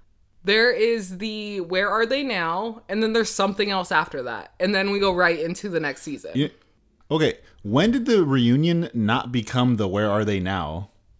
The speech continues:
Speaker 1: That's what I'm saying. Is that not Where They Are Now? How
Speaker 2: Okay,
Speaker 1: far after
Speaker 2: okay.
Speaker 1: that could
Speaker 2: I
Speaker 1: that have
Speaker 2: feel
Speaker 1: been
Speaker 2: like,
Speaker 1: filmed?
Speaker 2: I feel like there's this, we need to keep the viewers coming back before the next se-, or until the next season starts. They are so desperate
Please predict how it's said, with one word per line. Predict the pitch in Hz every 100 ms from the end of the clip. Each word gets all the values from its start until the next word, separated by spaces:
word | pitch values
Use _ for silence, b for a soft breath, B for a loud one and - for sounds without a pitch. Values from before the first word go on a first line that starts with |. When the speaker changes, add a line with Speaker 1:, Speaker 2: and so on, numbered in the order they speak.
| -
Speaker 1:
That's | 160 156 151 165
what |
I'm | 147
saying. | 147 185 151
Is | 139 127
that | 156 143
not | 135 143 143
Where | 151
They | 147
Are | 143 151
Now? | 185 214 262 _ _ _ _ _ _ -
How | 339
Speaker 2:
Okay, | -
Speaker 1:
far | 415 381
after | 339 349 262
Speaker 2:
okay. | 240
Speaker 1:
that | 226 233 -
could | 240
Speaker 2:
I |
Speaker 1:
that | 247 247
have |
Speaker 2:
feel | 175
Speaker 1:
been | 151
Speaker 2:
like, | 127
Speaker 1:
filmed? | - - 139 -
Speaker 2:
I | 113
feel | - - 202
like | 196 151
there's | 127 120 117
this, | 110 104 107 - - - - - -
we | 104 139
need | 165 160
to | 170 147
keep | - 139 139 - _ 117
the | 120
viewers | 110 120 123 123 123 - -
coming | 131 120 120 120 113
back | 107 95 104 98 101 - B _
before | 127 113 - 117 120
the | 117
next | 110 110 107 - -
se-, | 120 110
or | 110
until | 101 110 - 131 139 135
the | 117
next | 110 113 -
season | - 107 104 104
starts. | - - 92 85 76 -
They | - 120
are | 139 131
so | - - 123 131
desperate | 117 110 107 - 101 95